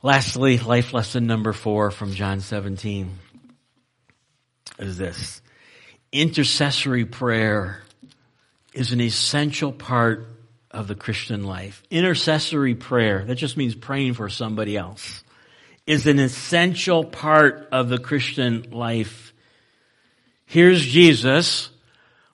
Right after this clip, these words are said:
less than twenty-four hours before he's gonna die and go to the cross, what is he doing?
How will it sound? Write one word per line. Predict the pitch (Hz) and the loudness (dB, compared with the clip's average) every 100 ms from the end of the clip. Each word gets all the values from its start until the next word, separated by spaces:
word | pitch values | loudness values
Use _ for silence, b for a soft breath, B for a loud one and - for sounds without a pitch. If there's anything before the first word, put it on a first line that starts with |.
| - | 4
less | 175 - | 4 4
than | 190 165 | 0 0
twenty-four | - 185 202 190 196 190 | 2 4 6 6 6 8
hours | 185 185 190 | 10 10 8
before | 151 180 185 180 | 4 -2 4 4
he's | 170 | 4
gonna | 185 170 | 2 2
die | 156 151 143 139 156 | 2 4 6 8 8
and | 185 160 | 6 6
go | 151 170 | 4 4
to | |
the | 165 | 4
cross, | 175 - 175 165 165 - B B B B B | -2 4 6 6 4 0 B B B B B
what | - 202 254 | 6 10 10
is | 247 | 10
he | 233 214 | 6 8
doing? | 233 233 233 208 170 | 8 10 10 8 4